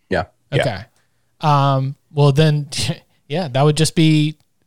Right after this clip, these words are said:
Speaker 2: right there. It just, just keep it in the family, keep all the skill position talent, try to have six hundred yards per game, fifty points, and, uh, overwhelm your opponents.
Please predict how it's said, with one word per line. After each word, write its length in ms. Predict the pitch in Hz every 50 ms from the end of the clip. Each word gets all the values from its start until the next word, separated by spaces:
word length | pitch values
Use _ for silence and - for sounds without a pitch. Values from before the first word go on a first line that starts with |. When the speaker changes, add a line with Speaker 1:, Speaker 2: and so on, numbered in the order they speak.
| _ _
Speaker 2:
right 200 | - 143 147 151 -
there. 200 | 170 185 220 175
It 180 | 147 151 143
just, 180 | 151 190 180 -
just 220 | 208 196 185 -
keep 180 | - 208 202 180
it 80 | 208 190
in 120 | 196 190
the 60 | 190
family, 480 | - - 190 180 190 196 196 196 196 190
keep 180 | - 196 185 -
all 80 | 175 165
the 40 | -
skill 220 | - - 180 175
position 320 | 156 165 160 175 165 - 175
talent, 380 | 151 170 170 170 175 170 - - - - -
try 180 | - - 190 175
to 320 | 175 170 165 165 160 165 160
have 200 | 160 165 175 160
six 220 | - - 185 - -
hundred 240 | 190 180 170 160
yards 280 | 156 165 165 170 170 -
per 100 | - 180
game, 380 | 165 156 160 165 175 180 180 180
fifty 320 | - - 190 175 - 185
points, 480 | 151 - 165 175 180 190 190 - - -
and, 280 | 180 160 156 156 156 156
uh, 120 | 151 151 -
overwhelm 480 | 175 170 165 175 170 165 165 170 175 170
your 100 | 165 165
opponents. 560 | 165 - 185 208 214 - - - - - -